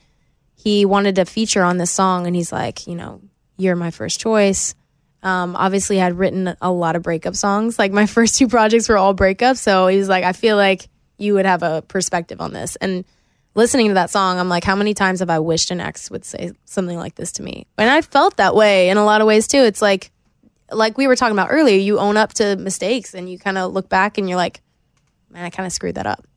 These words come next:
So I immediately, like, saw myself in it, got in with Liz Rose, wrote that second verse, and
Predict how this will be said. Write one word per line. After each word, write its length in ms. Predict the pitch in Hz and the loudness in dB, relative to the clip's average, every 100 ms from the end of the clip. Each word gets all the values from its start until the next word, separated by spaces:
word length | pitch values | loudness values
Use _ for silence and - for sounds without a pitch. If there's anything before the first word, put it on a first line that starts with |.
| _ _ | _ _
So 340 | 196 185 175 - _ _ _ _ _ _ | -2 -2 -4 -12 _ _ _ _ _ _
I 220 | - 214 208 | 0 2 2
immediately, 720 | 196 214 214 208 202 190 190 | 2 2 4 4 2 0 0
like, 200 | 185 175 - | 0 -2 -2
saw 180 | 196 | -2
myself 400 | 185 185 180 175 | 0 -2 -2 -2
in 100 | 175 | -4
it, 200 | 175 170 - _ _ _ | -4 -6 -8 _ _ _
got 160 | 196 196 | 0 2
in 80 | 202 | 2
with 100 | 196 | 0
Liz 180 | 190 180 | -2 -2
Rose, 420 | 175 170 165 - | -2 -2 -4 -4
wrote 180 | 190 185 | -2 0
that 120 | 180 | 0
second 220 | - 185 | -2 -8
verse, 440 | 180 104 175 - - _ _ _ _ _ | -6 -6 -4 -6 -8 _ _ _ _ _
and 560 | 190 180 175 170 170 | -6 -4 -4 -6 -10